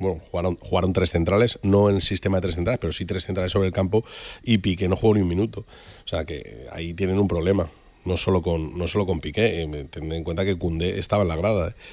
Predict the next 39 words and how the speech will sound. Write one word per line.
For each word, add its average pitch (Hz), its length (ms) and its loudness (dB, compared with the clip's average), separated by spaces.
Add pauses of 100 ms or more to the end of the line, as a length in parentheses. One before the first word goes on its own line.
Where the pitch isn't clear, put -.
(200)
O - 40 -10
sea 85 180 -2
que, 82 280 -6
mm, 73 420 -8
es - 120 -8
que 95 680 -2
el 87 120 -4
Barça, 95 480 2
es 90 120 -2
verdad 92 280 0
que - 100 -4
se - 140 -2
ha 90 60 0
reforzado, 107 580 2
que 101 120 -2
ha 92 60 -2
hecho 90 340 -2 (440)
un 95 140 0
montón 92 320 2
de 92 80 2
fichajes - 640 0
y, 78 180 -6
y 80 260 -8
ha 90 60 -2
movido 92 340 2
bien, 101 260 4
pero 85 560 0
yo 82 260 -4
creo 87 180 -2
que 90 200 0
hay 87 140 -2
cosas 95 400 0
que, 90 420 0
que - 120 -6
se - 140 -4
ha - 20 0
dejado 92 300 2
por 95 100 0
hacer 104 340 2